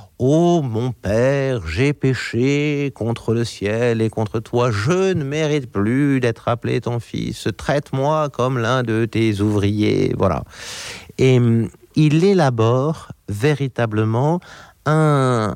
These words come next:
une sorte de scénario qui va, euh, laisser penser à son père qu'il s'est vraiment, euh, converti. Presque un discours, on pourrait presque dire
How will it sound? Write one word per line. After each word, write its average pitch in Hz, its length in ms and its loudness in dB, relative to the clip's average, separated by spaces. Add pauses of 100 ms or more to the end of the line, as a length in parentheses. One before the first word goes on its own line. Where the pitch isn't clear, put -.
une 131 160 0
sorte - 360 -2
de 117 120 0
scénario 139 960 0
qui 151 220 -4
va, 143 220 2 (440)
euh, 92 220 -6 (580)
laisser 139 320 0
penser 131 320 -2
à 110 60 0
son 110 220 -8
père 190 260 -2
qu'il 143 180 -4
s'est 147 220 0
vraiment, 143 580 2
euh, 120 140 2
converti. 143 540 -4
Presque - 260 -2
un 151 60 0
discours, 147 420 -6
on 139 80 -2
pourrait 127 200 -4
presque 170 260 -4
dire 165 160 2